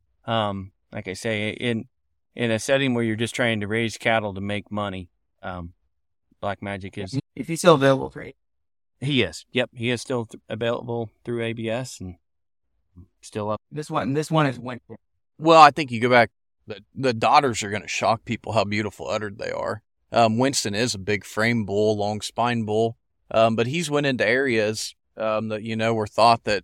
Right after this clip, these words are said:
Speaker 3: because of feed sources and things like that, that you couldn't wean eight hundred pound calves. And he broke that norm. He was the highest weaning weight bull at, uh, multiple different operations. And he was, uh, um, had some of their heaviest weaning weight calves in the history of their operations.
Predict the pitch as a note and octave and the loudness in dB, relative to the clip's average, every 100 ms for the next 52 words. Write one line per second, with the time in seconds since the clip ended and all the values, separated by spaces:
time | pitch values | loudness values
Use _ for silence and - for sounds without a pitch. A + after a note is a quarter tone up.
0 | _ A2+ A2 B2+ A2+ G#2+ G2+ - _ B2 | _ -8 -2 2 2 0 -6 -10 _ -10
1 | A#2 - A2 G#2+ - G2+ F#2+ G#2+ A2 G2+ | -8 -8 -6 -6 -6 -6 -8 -8 -8 -6
2 | G#2 - A2+ A#2+ G2 G#2 G#2 B2 A2+ A2 | -8 0 0 0 -6 -8 -4 -2 -2 -2
3 | C3 A#2 G#2 G#2 G2 F#2 G2 G2+ G2+ G#2 | 0 0 -2 -6 -8 -6 -6 -6 -6 -2
4 | F2 F2+ - - _ _ - A#2 G#2+ A2 | -2 -2 -6 -10 _ _ -4 -2 2 2
5 | A#2 - G2+ G#2+ A2 A2 G#2+ G#2+ G#2+ G2+ | 2 2 -2 0 -2 -2 -2 -4 -4 -4
6 | G2+ - _ G#2+ G#2 G#2 G2+ - G#2+ G2+ | -6 -10 _ -4 2 2 2 -2 -8 -8
7 | G2 G2 F#2+ G2 G#2 G2 F#2 _ _ _ | -8 -8 -6 -4 -4 -4 -8 _ _ _
8 | _ - F2+ F2+ G2 F#2+ - F#2+ F#2 _ | _ -6 -4 -2 -4 -4 -8 -10 -10 _
9 | - G#2 - G2 G2 G#2 G2 A#2+ A2+ A#2+ | -6 -6 -4 -4 -4 -4 -4 -4 -2 0
10 | B2 A#2 A2 G#2+ G2+ G#2 F#2 F#2 _ _ | 0 -2 -2 -2 -4 -4 -4 -6 _ _
11 | _ _ _ F#2+ G#2 A2+ G2+ - A#2 G#2+ | _ _ _ -14 -10 -8 -10 -8 -6 -4
12 | F#2+ G2+ G2+ G2 _ _ _ _ B2+ G#2 | -4 -4 -4 -8 _ _ _ _ -6 -4
13 | G2 - A2+ G#2 G#2 G#2 - G#2 G#2+ G2+ | -6 -6 -6 -4 -4 -6 -4 -4 -4 -6
14 | G2 G#2+ - A2 G#2 G#2+ A2 G2 G2 A2+ | -6 -6 -4 -2 2 2 2 -4 -2 -2
15 | A2 G2 G2+ - | -2 -6 -6 -8